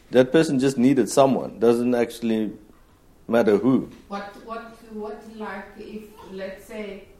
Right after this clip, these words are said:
Speaker 2: w-, the, the two of us had a little,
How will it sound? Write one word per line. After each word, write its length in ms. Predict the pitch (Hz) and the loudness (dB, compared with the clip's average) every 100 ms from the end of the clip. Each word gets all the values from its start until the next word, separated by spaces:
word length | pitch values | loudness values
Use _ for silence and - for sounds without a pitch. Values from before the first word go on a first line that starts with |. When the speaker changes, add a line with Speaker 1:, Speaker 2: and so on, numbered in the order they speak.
| - - - - - _ - | -20 -20 -20 -20 -20 _ -20
Speaker 2:
w-, 180 | 185 - 180 170 - 190 160 190 | -18 -18 -20 -20 -20 -20 -20 -20
the, 60 | |
the 60 | 185 - - | -20 -20 -20
two 120 | 226 | -16
of 120 | 214 202 | -12 -12
us 200 | 202 - - - _ _ _ _ _ - _ - - - - - - _ _ - | -12 -14 -20 -20 _ _ _ _ _ -20 _ -20 -20 -20 -20 -20 -20 _ _ -16
had 220 | 196 196 | -14 -12
a 80 | 190 | -12
little, 520 | 185 185 180 175 170 | -10 -10 -10 -10 -12